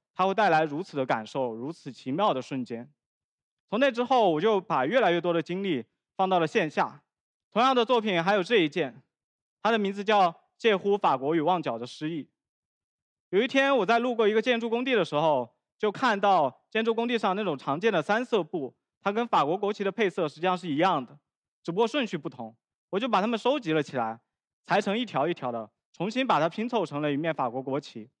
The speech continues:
做好之后，我就拿着这面法国国旗跑到天台上面去摇，然后摇着摇着，这面法国国旗就被大风给吹烂了。这是我的另外一件涂鸦作品。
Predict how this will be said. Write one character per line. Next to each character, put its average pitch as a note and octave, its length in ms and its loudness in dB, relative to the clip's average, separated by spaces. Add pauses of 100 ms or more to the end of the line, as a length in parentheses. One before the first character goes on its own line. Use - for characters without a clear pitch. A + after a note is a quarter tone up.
(640)
做 C4 120 4
好 G#3+ 160 6
之 G3 160 -2
后， G#3+ 300 4
我 F3 100 2
就 G3 140 0
拿 D#3+ 180 2
着 F#3+ 200 2
这 F#3 100 -4
面 F#3+ 240 0
法 D3+ 100 -2
国 C#3 140 -4
国 D#3+ 140 0
旗 D#3+ 340 -4 (460)
跑 C3+ 120 -2
到 E3+ 140 2
天 G3+ 180 -2
台 D#3 160 0
上 F3 160 0
面 D3+ 140 -4
去 E3+ 160 -10
摇， - 320 -8 (580)
然 E3 120 0
后 G#3+ 80 4
摇 E3+ 160 4
着 G3 100 0
摇 D#3 160 4
着， D3+ 300 2
这 - 80 -6
面 E3+ 120 -4
法 C#3+ 140 0
国 C3+ 140 -2
国 C#3+ 180 0
旗 C3+ 380 -6 (360)
就 - 80 -6
被 E3 140 2
大 E3 160 4
风 D#3 140 -4
给 C3+ 100 -2
吹 D3 200 -4
烂 D3 180 0
了。 - 80 -16 (1700)
这 A3 160 2
是 G#3 480 4 (100)
我 D#3+ 120 -2
的 F3+ 80 4
另 C4 160 2
外 A3+ 160 4
一 E3 80 0
件 E3+ 260 0
涂 D#3 140 -2
鸦 F3+ 140 4
作 F#3+ 160 0
品。 A#2+ 240 -12